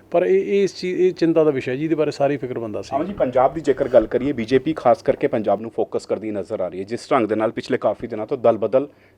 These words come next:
Speaker 2: ਵੇਖਣ ਨੂੰ ਮਿਲੇ, ਰਵਨੀਤ ਬਿੱਟੂ ਬੀਜੇਪੀ ਦੇ ਹੋ ਗਏ, ਤੁਹਾਡੇ ਇੱਕ ਕੈਂਡੀਡੇਟ ਜਿਹੜੇ ਨੇ, ਜਿਹੜੇ ਸਿਟਿੰਗ ਐਮ ਪੀ ਸੀ, ਉਹ ਬੀਜੇਪੀ ਦੇ ਹੋ ਗਏ। ਯਾਨੀ ਇਸ ਤਰ੍ਹਾਂ ਦੀ ਦਲ ਬਦਲ ਦੇ ਵਿੱਚ ਬੀਜੇਪੀ ਕਿਹਾ ਜਾ ਰਿਹਾ ਹੈ ਕਿ ਸਭ ਤੋਂ ਜ਼ਿਆਦਾ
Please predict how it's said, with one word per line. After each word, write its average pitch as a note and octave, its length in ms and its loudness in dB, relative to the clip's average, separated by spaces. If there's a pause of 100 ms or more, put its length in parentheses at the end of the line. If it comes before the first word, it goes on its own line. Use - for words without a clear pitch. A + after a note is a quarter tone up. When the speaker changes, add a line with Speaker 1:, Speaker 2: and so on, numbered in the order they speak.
Speaker 2:
ਵੇਖਣ C3 360 2
ਨੂੰ A2 100 -2
ਮਿਲੇ, F#2+ 180 -4
ਰਵਨੀਤ G#2 360 -6
ਬਿੱਟੂ B2 360 -6 (360)
ਬੀਜੇਪੀ A2+ 340 -4
ਦੇ A#2+ 120 0
ਹੋ G#2 140 -4
ਗਏ, A2 100 -4
ਤੁਹਾਡੇ A#2+ 340 0
ਇੱਕ C3+ 140 -4
ਕੈਂਡੀਡੇਟ B2 560 0
ਜਿਹੜੇ F#2 200 -6
ਨੇ, G2 120 -8
ਜਿਹੜੇ G#2+ 180 -4
ਸਿਟਿੰਗ B2 340 -4
ਐਮ G2+ 100 -8
ਪੀ G2 120 -12
ਸੀ, A2 140 -12
ਉਹ B2+ 160 4
ਬੀਜੇਪੀ A2 340 -6
ਦੇ G#2 120 -4
ਹੋ G2 120 -8
ਗਏ। F#2+ 100 -12
ਯਾਨੀ C3 220 -2 (380)
ਇਸ F3+ 140 2
ਤਰ੍ਹਾਂ G3+ 200 2
ਦੀ G#3 120 -4
ਦਲ B2 220 6
ਬਦਲ D3 240 -2
ਦੇ C#3 120 0
ਵਿੱਚ G#2+ 240 -6
ਬੀਜੇਪੀ A2+ 400 -2
ਕਿਹਾ A2 240 0
ਜਾ G#2+ 140 -2
ਰਿਹਾ A#2 60 0
ਹੈ A#2+ 60 -2
ਕਿ E3 140 -6
ਸਭ - 160 0
ਤੋਂ D#3+ 160 -2
ਜ਼ਿਆਦਾ C3+ 340 0